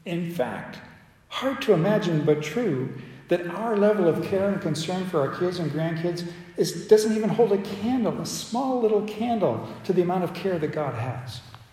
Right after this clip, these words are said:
for them. He loves them. Before they were your idea, he was, they were his idea. So,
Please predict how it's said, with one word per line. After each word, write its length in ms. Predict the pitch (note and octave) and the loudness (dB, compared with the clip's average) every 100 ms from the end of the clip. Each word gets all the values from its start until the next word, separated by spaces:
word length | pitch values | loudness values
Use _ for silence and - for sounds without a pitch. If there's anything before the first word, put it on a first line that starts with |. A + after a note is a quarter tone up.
| - - - | -20 -20 -20
for 120 | - | -14
them. 220 | A2+ G#2+ G#2 - - - | -12 -12 -14 -14 -18 -6
He 140 | A3 | -4
loves 340 | C4 A3+ - | -2 -4 -6
them. 160 | - C#3 - - - - - - - - | -12 -12 -14 -18 -20 -20 -20 -20 -20 -2
Before 280 | E3 D#3+ G#3+ | 0 6 6
they 120 | A3 | 8
were 140 | F#3+ D#3+ | 6 4
your 260 | E3 G3+ | 4 4
idea, 400 | G#3 G#3 G#3 G#3 | 4 2 2 2
he 120 | E3+ | 2
was, 480 | F#3 E3+ D#3 - - | 0 -2 -4 -8 -6
they 100 | F#3+ | -4
were 140 | F3 E3+ | -2 -2
his 220 | D3+ - | -4 -4
idea. 420 | F#2+ F#2+ F#2+ - - - - - _ _ _ _ _ _ _ _ _ _ _ - | -8 -10 -12 -14 -16 -20 -20 -20 _ _ _ _ _ _ _ _ _ _ _ -12
So, 540 | - E3+ C3 - - | 4 6 6 0 -8